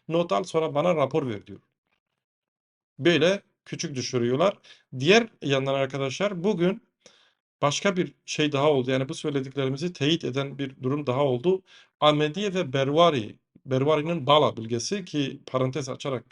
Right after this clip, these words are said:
söylemem gerekiyor. Bu Bala bölgesi DAEŞ'lilerin yerleştirildiği yer. Oraya bariyerler kurmuşlar. Yani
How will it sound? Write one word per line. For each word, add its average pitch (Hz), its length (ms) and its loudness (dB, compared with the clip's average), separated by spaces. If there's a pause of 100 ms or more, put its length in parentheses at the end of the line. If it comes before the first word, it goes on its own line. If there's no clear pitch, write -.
söylemem 131 420 -6
gerekiyor. 131 460 0 (380)
Bu 131 160 0
Bala 143 240 8
bölgesi 123 520 -4 (280)
DAEŞ'lilerin 139 840 -2
yerleştirildiği 120 920 -2 (140)
yer. 165 240 2 (880)
Oraya 190 460 4 (420)
bariyerler 156 680 4
kurmuşlar. 113 420 -8
Yani 123 340 -6